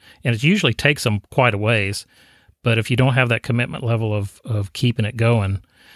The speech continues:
and working hard, then you're just, you're just done, you know. Lots of examples of that.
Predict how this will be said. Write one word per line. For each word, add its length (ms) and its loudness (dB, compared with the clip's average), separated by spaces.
and 200 -2
working 280 2
hard, 520 0
then 240 2
you're 200 0
just, 300 -6
you're 280 -2
just 340 -6
done, 340 0
you 140 -6
know. 180 -8
Lots 220 2
of 60 2
examples 480 2
of 60 -2
that. 240 -2